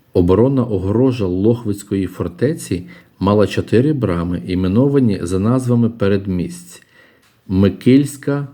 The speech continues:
Спаська, Шиянська і За-, Засулицька.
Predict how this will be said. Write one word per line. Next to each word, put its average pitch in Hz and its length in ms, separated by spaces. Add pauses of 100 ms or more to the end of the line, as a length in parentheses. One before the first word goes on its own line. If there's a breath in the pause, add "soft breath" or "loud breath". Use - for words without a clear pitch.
(100)
Спаська, 131 1000 (220)
Шиянська 107 840
і 117 240
За-, 113 480 (1120 soft breath)
Засулицька. 101 920